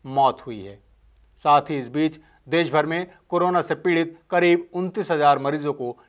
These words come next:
ठीक किया गया है और एक्टिव मामलों में ग्यारह हजार पाँच सौ छप्पन मामले कम हुए हैं। देश में कोरोना संक्रमण के मामलों की संख्या बढ़कर लगभग तीन करोड़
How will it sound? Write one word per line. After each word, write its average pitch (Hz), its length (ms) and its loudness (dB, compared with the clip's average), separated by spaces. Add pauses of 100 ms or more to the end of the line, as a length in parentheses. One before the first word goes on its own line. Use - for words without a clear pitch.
(140)
ठीक 185 240 -4
किया 127 160 -4
गया 107 240 -8
है 98 160 -20 (1120)
और 131 340 -10
एक्टिव 151 300 -6
मामलों 147 320 2
में 123 220 -8 (300)
ग्यारह 131 300 2
हजार 131 360 2 (140)
पाँच 135 260 0
सौ 127 160 -8
छप्पन 143 400 -6
मामले 117 400 -8 (140)
कम 143 160 -2
हुए 98 240 -14
हैं। 90 160 -20 (960)
देश 135 260 -4
में 147 200 -12 (100)
कोरोना 143 280 -6
संक्रमण 147 500 -8
के 127 120 -12
मामलों 139 360 -4
की 127 100 -10
संख्या 131 300 -8
बढ़कर 135 380 -2 (320)
लगभग 139 380 -2 (140)
तीन 156 180 -6
करोड़ 123 300 -4